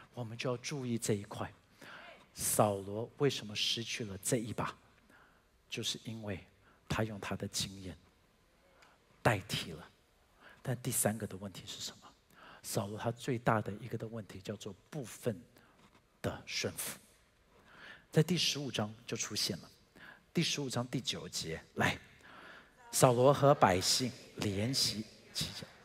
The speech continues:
好的牛羊、牛犊、羊羔，并一切美物不肯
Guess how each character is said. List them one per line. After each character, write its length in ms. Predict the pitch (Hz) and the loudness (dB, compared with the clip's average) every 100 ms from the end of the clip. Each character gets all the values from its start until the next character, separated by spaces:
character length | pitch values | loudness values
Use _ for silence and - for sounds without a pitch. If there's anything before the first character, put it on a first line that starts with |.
| - - - - - - - - - - - - - - - - - - | -20 -20 -20 -20 -20 -20 -18 -16 -16 -16 -16 -18 -18 -16 -16 -14 -14 -2
好 260 | - 110 90 | 2 2 2
的 100 | 101 | -4
牛 400 | 104 117 117 143 151 | 0 2 4 2 8
羊、 280 | 135 120 160 | 10 10 6
牛 260 | 123 123 135 | 0 2 2
犊、 140 | 160 98 - | 0 -4 4
羊 300 | 123 123 139 | 6 8 12
羔， 220 | 147 151 - - - | 12 12 6 -6 6
并 160 | 208 - | 6 10
一 340 | 208 254 311 | 12 12 12
切 460 | 320 - 311 247 170 127 | 12 10 12 12 12 8
美 160 | 117 | -2
物 60 | 110 - - - - - | -2 -8 -14 -18 -18 -4
不 180 | - 202 | 8 8
肯 220 | 143 120 | 8 4